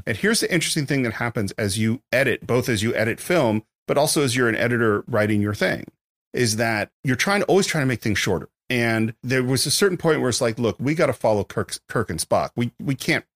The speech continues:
devote the time to Lindstrom," even though I totally see the character arc.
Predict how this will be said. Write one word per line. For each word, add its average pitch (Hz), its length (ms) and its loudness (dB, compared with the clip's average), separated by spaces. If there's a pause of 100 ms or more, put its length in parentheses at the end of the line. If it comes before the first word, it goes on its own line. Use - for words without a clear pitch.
devote 113 360 0
the 98 60 -6
time 92 360 -2
to 87 100 -6
Lindstrom," 80 560 -4 (300)
even 180 240 4
though 123 260 4
I 123 80 2
totally 147 540 2
see - 140 -2
the 107 100 -4
character 220 360 0
arc. 78 200 -2